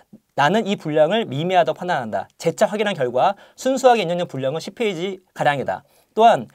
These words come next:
백 페이지 중 십 페이지에 걸친 요약이 이루어졌다는 것은 해당 저서를 참조했다는 강력한 증거이며, 그마저도 책의 한 뭉퉁이에 그들이 요약한 것이 아니라 책의 곳곳에 퍼져 인용되고 있다. 사실 이것이야말로 작가들의 역량을 보여주는 강력한 증거이나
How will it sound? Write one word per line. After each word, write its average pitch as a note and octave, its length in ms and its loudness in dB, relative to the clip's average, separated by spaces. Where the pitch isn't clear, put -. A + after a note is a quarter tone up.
백 E3 220 -2
페이지 G#3 300 2
중 G#3+ 240 -6
십 - 180 -16
페이지에 A3 300 -2
걸친 E3+ 280 -2
요약이 D3+ 300 0
이루어졌다는 D3 480 -6
것은 A#2+ 400 -6
해당 A#3 320 2
저서를 F#3 340 -2
참조했다는 A3+ 600 -2
강력한 E3+ 420 -6
증거이며, C#3+ 640 -6
그마저도 F#3+ 800 2
책의 G#3+ 240 0
한 B3 180 -2
뭉퉁이에 F3 640 -4
그들이 F3+ 300 0
요약한 E3+ 300 2
것이 F3 180 -2
아니라 C3+ 320 2
책의 A3+ 280 0
곳곳에 E3+ 420 -6
퍼져 A3 340 -2
인용되고 D3 420 -4
있다. - 360 -4
사실 B3 320 0
이것이야말로 D#3+ 640 0
작가들의 D3+ 540 0
역량을 C#3+ 320 -4
보여주는 C#3+ 400 -4
강력한 D#3+ 420 -4
증거이나 C#3 560 -8